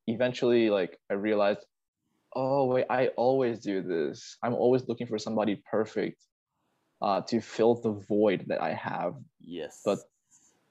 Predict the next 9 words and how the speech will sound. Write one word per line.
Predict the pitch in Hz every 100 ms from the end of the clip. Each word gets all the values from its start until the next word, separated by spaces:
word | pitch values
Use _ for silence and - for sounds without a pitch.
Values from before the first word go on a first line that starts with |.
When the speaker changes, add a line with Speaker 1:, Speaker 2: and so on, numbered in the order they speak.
| _ _ _ -
Speaker 1:
but | 110 -
the | 117
problem | - 131 123 127 120 117
is | 117 104
that | 107 -
I | 98
keep | - 117 -
hurting | - 110 107 98 87
people | 104 90 87 80 -